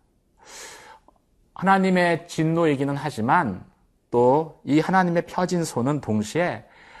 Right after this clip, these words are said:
이스라엘 백성이, 하나님의 백성이 죄를 버리고 돌이킬 때까지 포기하지 않으시는 하나님의 의지이고 하나님의 마음을 의미한다라는 거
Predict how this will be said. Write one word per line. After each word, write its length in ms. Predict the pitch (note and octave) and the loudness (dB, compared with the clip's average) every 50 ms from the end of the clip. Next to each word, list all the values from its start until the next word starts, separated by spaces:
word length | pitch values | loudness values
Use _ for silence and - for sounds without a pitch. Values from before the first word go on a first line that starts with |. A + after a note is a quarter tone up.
| - - - _ _ | -20 -20 -20 _ _
이스라엘 540 | - D#3 D#3 - - F3+ G3 F#3+ G3 G3+ F#3+ | -4 -4 -4 -2 0 2 2 4 2 2 2
백성이, 680 | - D3+ D3+ - - - - D#3 D3 C#3+ C3 B2 A#2 A2 | 0 -2 -4 -6 -10 -6 -4 -2 0 0 0 0 -2 -4
하나님의 520 | A2 - E3+ E3+ E3 E3 D#3+ D#3 D3+ D3 | -4 -4 -4 -2 -2 -2 -2 -4 -4 -4
백성이 720 | - A2+ G2+ - - - - C3 A#2+ A#2 A#2 A#2+ B2+ B2+ - | -6 -8 -8 -8 -14 -10 -6 -4 -4 -4 -2 -4 -4 -6 -6
죄를 520 | - - B2+ B2+ B2+ C3+ C#3 D3 D#3+ D#3 - - - - - - | -2 0 2 2 4 4 4 4 2 0 -4 -12 -20 -20 -20 -18
버리고 460 | - - A2 A#2+ B2+ C#3 C#3 D3+ D#3+ | -6 0 0 2 2 2 4 2 2
돌이킬 500 | D#3 - C3+ C#3 F3 F3+ - F3+ E3 E3+ | 2 4 4 4 4 2 0 -4 -4 -2
때까지 420 | - D#3+ - - D3+ D3 D3+ D3 - | -6 -6 -6 -6 -6 -6 -6 -10 -8
포기하지 580 | - - G#3 G3 F3+ F#3+ F#3 E3+ E3 D#3 E3+ | -6 -4 -4 -2 -2 -2 -4 -4 -4 -4 -4
않으시는 800 | C3+ F2 E2+ F2+ G#2 A2 A2+ - - G2 B2+ E3+ F#3 C3 F#2+ D#2 - - - _ _ _ _ | -4 -4 -4 -4 -4 -4 -6 -6 -6 -2 -2 0 0 -2 -2 -6 -10 -18 -20 _ _ _ _
하나님의 760 | - - - - C3 C3 B2 A#2+ A2+ G2 G2+ G#2+ C3 D#3+ F3 - _ _ _ _ _ | -20 -10 -8 -4 -2 -2 -2 -2 -2 -2 -2 -4 -4 -6 -8 -14 _ _ _ _ _
의지이고 840 | A#2 A2 G#2 G2+ F#2 A2 G#2 F#2 E2 D#2+ D#2+ B2 D3 D#3+ A#2+ F2+ - _ _ _ _ | -8 -6 -6 -6 -6 -6 -6 -6 -6 -6 -6 -6 -6 -6 -6 -10 -14 _ _ _ _
하나님의 460 | _ - A2 G#2+ G#2 G2+ G2 G2+ G2 F#2+ | _ -8 -6 -6 -6 -6 -8 -8 -8 -8
마음을 720 | E2+ E2 F2 F2 F#2 F#2+ F#2+ F#2+ G#2 C3+ E3 G3+ F#3+ - _ - - _ - - | -8 -6 -6 -6 -6 -6 -4 -4 -4 -4 -4 -6 -10 -14 _ -20 -20 _ -20 -12
의미한다라는 1300 | - A2 A2+ G#2+ A2+ A#2 A#2+ C3 C3 C3 C3 C#3+ C#3+ C#3 C#3 C3 A#2 - - - - E2+ E2+ F#2+ G#2 G#2+ | -8 -6 -6 -4 -4 -6 -6 -8 -10 -6 -4 -2 -2 -2 -2 -4 -6 -10 -12 -12 -10 -8 -8 -6 -6 -6
거 180 | G#2 F#2+ F#2+ - | -6 -8 -10 -10